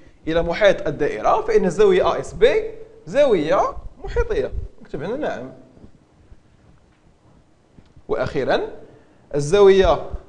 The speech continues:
أ بي سي واش محيطية أو لا لا؟ خليكم تفكروا فيها. طبيعة الحال لا، لأن بي ما كتنتميش للمحيط ديال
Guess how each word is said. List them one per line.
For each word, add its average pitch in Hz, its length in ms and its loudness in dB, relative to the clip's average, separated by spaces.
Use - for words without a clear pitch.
أ 143 60 0
بي 131 280 -6
سي - 400 -10
واش 135 160 -14
محيطية 147 440 -2
أو 123 220 -4
لا 117 80 -8
لا؟ 120 240 -8
خليكم 131 260 -8
تفكروا 127 320 -8
فيها. - 320 -8
طبيعة 185 240 0
الحال 269 640 0
لا، 151 380 -6
لأن 156 300 -6
بي - 600 0
ما 190 80 -4
كتنتميش 190 760 -4
للمحيط 180 500 -4
ديال 190 340 -2